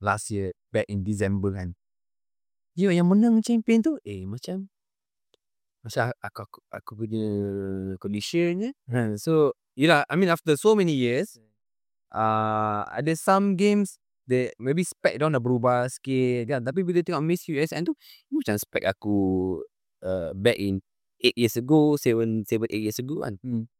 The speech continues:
Speaker 1: Dia kot kan. Eh. Then, then I, I dapat tahu ada Mister K L. I think Mister K L buat berapa lama nak. So, mungkin tanya juga wife kan.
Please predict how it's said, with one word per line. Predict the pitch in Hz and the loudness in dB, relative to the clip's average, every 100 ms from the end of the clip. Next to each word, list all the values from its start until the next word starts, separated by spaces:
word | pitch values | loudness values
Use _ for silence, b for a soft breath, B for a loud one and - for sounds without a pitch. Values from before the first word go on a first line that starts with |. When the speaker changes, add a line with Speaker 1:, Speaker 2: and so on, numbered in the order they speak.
| _ _ _ _ _ _ _ | _ _ _ _ _ _ _
Speaker 1:
Dia | 76 85 131 | -12 -2 -2
kot | 226 - | -2 -6
kan. | 113 87 _ _ _ _ _ _ _ | -6 -6 _ _ _ _ _ _ _
Eh. | 104 92 _ _ _ _ _ _ _ _ 85 | -4 -4 _ _ _ _ _ _ _ _ -2
Then, | 95 101 101 98 101 98 - _ _ _ | 2 4 4 4 0 -2 -6 _ _ _
then | - 101 95 | 2 4 4
I, | 92 | 2
I | 95 101 | -2 -2
dapat | 95 | -2
tahu | 87 120 104 | 0 2 4
ada | 98 | 2
Mister | 98 - 101 | 0 -4 -12
K | - | -12
L. | - 80 82 | -10 -10 -12
I | _ _ - | _ _ -16
think | 120 139 _ _ _ _ | -14 -14 _ _ _ _
Mister | 113 - - | -8 -8 -4
K | 147 | -2
L | |
buat | 160 90 | 2 2
berapa | 107 117 127 | 0 -2 -4
lama | - 151 90 | -6 -6 -4
nak. | 92 90 80 - _ _ _ _ _ _ _ _ _ _ _ _ _ _ _ _ _ | -2 -4 -6 -14 _ _ _ _ _ _ _ _ _ _ _ _ _ _ _ _ _
So, | - 117 117 113 113 113 117 120 _ _ _ _ _ _ _ _ _ | -6 0 2 2 0 -2 -4 -8 _ _ _ _ _ _ _ _ _
mungkin | 107 _ 127 131 | -14 _ -4 0
tanya | 123 110 101 | 4 6 6
juga | 135 131 | 6 6
wife | 156 143 | 4 0
kan. | 160 127 | 0 -4